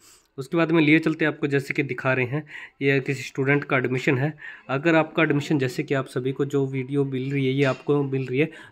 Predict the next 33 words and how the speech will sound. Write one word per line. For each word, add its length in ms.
जुलाई 280
दो 160
हज़ार 200
बाईस 640
के 120
अंदर 140
जिन 200
बच्चों 240
का 100
एडमिशन 360
हुआ 140
था, 180
जुलाई 300
दो 160
हज़ार 320
बाईस 280
के 100
अंदर 120
जिस 240
बच्चों 300
का 100
एडमिशन 380
हुआ 140
था, 200
उन 160
बच्चों 280
के 140
लिए 160
सारी 260
ये 80
वीडियो 260
रहने 220
वाली 160